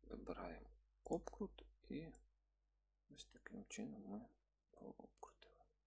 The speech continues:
Тобто є різні інструменти,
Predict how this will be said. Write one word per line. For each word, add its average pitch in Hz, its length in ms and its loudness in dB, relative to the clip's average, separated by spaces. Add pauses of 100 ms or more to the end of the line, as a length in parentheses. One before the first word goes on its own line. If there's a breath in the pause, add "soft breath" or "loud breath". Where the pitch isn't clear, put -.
(1400 loud breath)
Тобто - 280 8
є 127 280 12
різні - 320 12
інструменти, 196 760 8